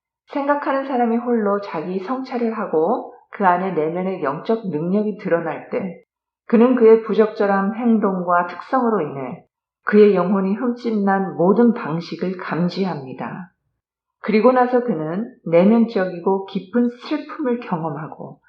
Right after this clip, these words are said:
왜곡된 것을 바로잡는 방법을 찾기 위해 그의 영혼을 조사합니다. 그 내면의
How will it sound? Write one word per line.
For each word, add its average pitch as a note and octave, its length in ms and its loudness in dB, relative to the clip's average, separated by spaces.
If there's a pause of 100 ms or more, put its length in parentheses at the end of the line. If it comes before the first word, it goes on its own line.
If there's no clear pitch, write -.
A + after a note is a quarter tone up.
(340)
왜곡된 A3 580 2
것을 G3 300 -6
바로잡는 G3 640 -2
방법을 E3 500 -6
찾기 - 460 -8
위해 C#3+ 320 -6
그의 G#3 340 -2
영혼을 F3+ 720 -4
조사합니다. F3+ 840 -8 (360)
그 - 100 0
내면의 G#3 540 4